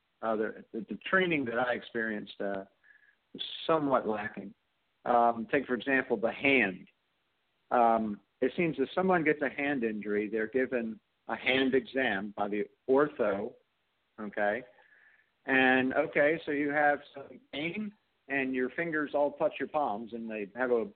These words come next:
reasonably full range of motion. So here's your zero percent. Well, under four point seventy-one A,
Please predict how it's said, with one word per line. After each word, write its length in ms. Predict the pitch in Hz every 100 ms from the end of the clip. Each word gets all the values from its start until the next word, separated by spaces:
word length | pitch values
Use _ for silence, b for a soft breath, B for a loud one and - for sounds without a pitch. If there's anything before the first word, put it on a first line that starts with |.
| _ 110
reasonably 480 | 131 123 110 110 110
full 180 | 123 113
range 240 | 107 110 104
of 40 |
motion. 420 | 123 139 - 95 -
So 120 | 113
here's 240 | 127 127 120
your 160 | 117 101 113
zero 300 | 131 127 117
percent. 460 | 120 110 180 123 - _ _ _ _ _ _ _ _ _ _ _ -
Well, 100 | 156
under 260 | 160 139 -
four 140 | 180 165
point 240 | 160 131
seventy-one 480 | 165 135 123 117 104 - -
A, 560 | 156 185 - 90 90